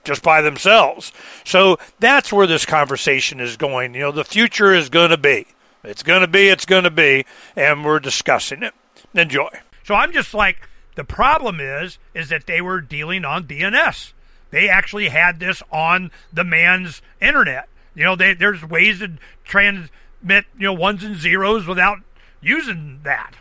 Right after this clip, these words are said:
I mean, yeah, it used to be fax machines. I mean, crap. I mean, you dial up. I mean, what are we talking about? We're sending a text. I mean, this is nothing. You know, you do mesh networks. Satellites are coming. I mean,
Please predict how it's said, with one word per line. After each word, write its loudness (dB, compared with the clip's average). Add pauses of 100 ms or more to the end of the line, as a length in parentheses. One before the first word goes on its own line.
I -14
mean, -4
yeah, 2
it -12
used -10
to -20
be -10
fax -2
machines. -16
I -14
mean, -18
crap. -6
I -18
mean, -16
you -14 (360)
dial 0
up. -2 (760)
I -6
mean, -2
what 0
are -4
we -4
talking 2
about? -8 (240)
We're -4
sending 0
a 4
text. -4 (180)
I -8
mean, 0
this -2
is -10
nothing. -4 (480)
You -4
know, 2
you 2
do -2
mesh 0
networks. -4
Satellites 0
are -12
coming. -6
I -4
mean, -8